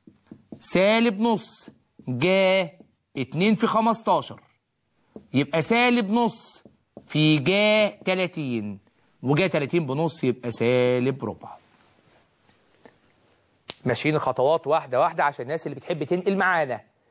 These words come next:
الناس اللي بتحب تنقل، جالنا اتصالات كتيرة جدًا، الناس بت-، بتطالب ان احنا نمشي الخطوات واحدة واحدة عشان يلحقوا ينقلوا. اظن كده تبقى واضحة معانا. يبقى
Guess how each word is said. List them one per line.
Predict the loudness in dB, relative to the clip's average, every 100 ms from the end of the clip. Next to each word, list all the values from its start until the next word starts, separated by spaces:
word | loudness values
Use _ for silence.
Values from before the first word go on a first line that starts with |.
| _ _ -2
الناس | 0 2
اللي | 0
بتحب | -2 -2 0 2
تنقل، | 2 0 -2 -10 -12 _ _ _ -4
جالنا | -2 -2
اتصالات | -4 -4 0 0
كتيرة | -2 0 0
جدًا، | 2 0
الناس | 0 0
بت-، | -2 -2 0
بتطالب | 0 0 0 2 2 0
ان | -2
احنا | -4 -2 0 0 -2 _ _ -6
نمشي | -4 -2
الخطوات | -2 0 2 0 2
واحدة | -2 0
واحدة | 0 0
عشان | -2 -4
يلحقوا | -6 -4 -4
ينقلوا. | -4 -10 -16 -18 _ -4
اظن | -2 -2
كده | 0 0 0
تبقى | 0 0 0 -2 _ -4
واضحة | -4 -2 -6
معانا. | -8 -14 -20 _ _ _ _ _ _ _ _ _ -4
يبقى | -4 0 2 2